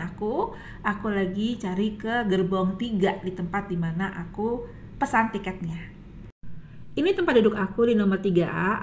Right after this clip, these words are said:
Aku sengaja pesan bangku di nomor ini karena dengan tujuan agar bisa melihat pemandangan yang lebih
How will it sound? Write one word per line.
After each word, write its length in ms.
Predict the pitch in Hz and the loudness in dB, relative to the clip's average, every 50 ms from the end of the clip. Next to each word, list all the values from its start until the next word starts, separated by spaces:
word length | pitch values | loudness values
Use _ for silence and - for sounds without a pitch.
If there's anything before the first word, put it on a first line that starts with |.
| 190 - | -2 -2
Aku 80 | - | -2
sengaja 640 | 220 - 220 196 185 185 180 175 185 202 208 226 - | -2 0 2 2 2 4 2 2 4 2 2 2 0
pesan 400 | - 196 196 208 190 190 190 190 | -2 -4 -2 0 2 4 4 4
bangku 320 | 180 175 170 170 214 208 - 185 | 4 2 2 2 2 2 2 2
di 80 | 196 196 | 2 2
nomor 320 | 185 185 185 190 180 - | 2 2 0 -2 -2 0
ini 480 | - 175 170 165 165 160 170 202 277 - - - - - - - | 0 2 2 2 2 0 0 -2 -4 -6 -10 -14 -16 -16 -18 -6
karena 400 | - 208 190 190 190 196 214 202 | -2 -2 0 2 2 2 2 2
dengan 240 | 190 185 185 175 180 | 2 2 2 2 2
tujuan 640 | 180 175 165 180 175 170 175 175 190 196 196 - 185 | 2 0 2 2 2 2 2 2 0 -2 -2 -2 -2
agar 160 | 170 180 175 170 | -2 0 0 0
bisa 240 | 180 175 180 190 180 | -2 -2 -2 -2 -2
melihat 400 | 180 175 170 175 175 175 180 - | 0 0 0 0 0 -2 -2 -2
pemandangan 480 | 180 180 175 170 160 160 170 175 180 175 | -2 0 0 0 0 0 0 0 2 0
yang 160 | 175 180 170 | 0 -2 0
lebih 320 | 170 170 165 175 175 170 | 0 0 0 0 0 -2